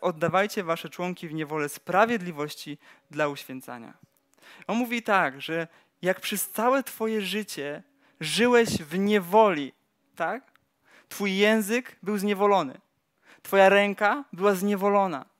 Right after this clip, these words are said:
twoje nogi były zniewolone. Cały byłeś i żyłeś w niewoli grzechu,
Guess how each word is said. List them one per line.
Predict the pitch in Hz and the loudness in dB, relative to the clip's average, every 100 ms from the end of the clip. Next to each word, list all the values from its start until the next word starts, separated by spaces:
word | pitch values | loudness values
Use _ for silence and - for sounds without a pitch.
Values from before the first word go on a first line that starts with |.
| _ _ _ _ | _ _ _ _
twoje | - 208 214 | 2 4 6
nogi | 214 226 240 190 202 | 6 8 6 4 -4
były | 196 214 | -2 -2
zniewolone. | 196 220 196 208 220 190 131 - _ _ - _ - | 0 0 0 2 2 0 -4 -14 _ _ -20 _ -2
Cały | - 247 240 190 196 214 - - 151 | 6 8 8 8 4 2 -6 -18 -4
byłeś | 147 226 214 214 233 - | 2 4 6 4 2 -4
i | 208 | -6
żyłeś | 180 190 208 196 | -2 0 2 2
w | 175 165 | 0 -4
niewoli | 190 175 214 214 151 165 - _ - | -4 0 0 0 -2 -8 -14 _ -14
grzechu, | 151 180 208 190 139 | -8 -2 -2 -2 -10